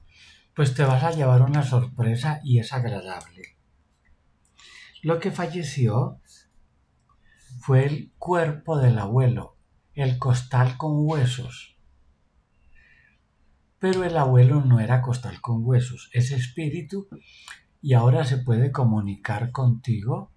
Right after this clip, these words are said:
espiritualmente, intuitivamente, telepáticamente,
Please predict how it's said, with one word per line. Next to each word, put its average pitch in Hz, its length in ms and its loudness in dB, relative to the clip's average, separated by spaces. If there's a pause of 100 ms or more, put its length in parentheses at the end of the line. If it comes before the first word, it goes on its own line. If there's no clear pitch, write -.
(760)
espiritualmente, 127 1900 0 (2000)
intuitivamente, 127 2000 2 (2250)
telepáticamente, 131 1800 -2